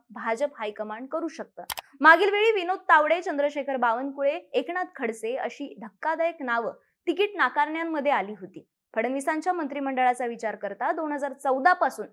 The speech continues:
आस्थागायत सोबत असणारी पण आपल्या मतदारसंघासह पक्षाच्या अंतर्गत वर्तुळात विशेष प्रभाव न पाडणाऱ्या नेत्यांना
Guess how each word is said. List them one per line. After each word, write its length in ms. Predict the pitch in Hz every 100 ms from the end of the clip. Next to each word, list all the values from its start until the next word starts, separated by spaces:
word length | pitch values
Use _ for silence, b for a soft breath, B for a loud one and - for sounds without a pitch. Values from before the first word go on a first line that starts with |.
| b b b
आस्थागायत 680 | 277 349 - 427 403 392 415
सोबत 360 | 403 320 339 330
असणारी 400 | 330 311 302 370
पण 180 | 359
आपल्या 260 | 277 240 262
मतदारसंघासह 1080 | 240 240 247 269 269 233 247 254 240 226 294
पक्षाच्या 560 | 294 269 269 254 302 311 B B 302
अंतर्गत 540 | 320 349 392 415 427
वर्तुळात 560 | 311 277 285 294 311 311
विशेष 420 | 254 262 311 302
प्रभाव 440 | 277 247 247 262
न 180 | 247 262
पाडणाऱ्या 540 | 359 294 240 240 240 247
नेत्यांना 640 | 220 208 214 269 208 233